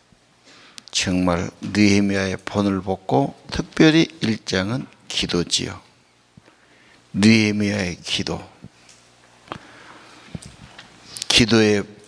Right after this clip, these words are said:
분량, 그리고 느헤미야의 용기, 방해가 있고 어려움을 극복하는 겁니다.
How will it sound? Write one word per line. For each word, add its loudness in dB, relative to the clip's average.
분량, 2
그리고 4
느헤미야의 2
용기, 2
방해가 2
있고 -6
어려움을 2
극복하는 -2
겁니다. -16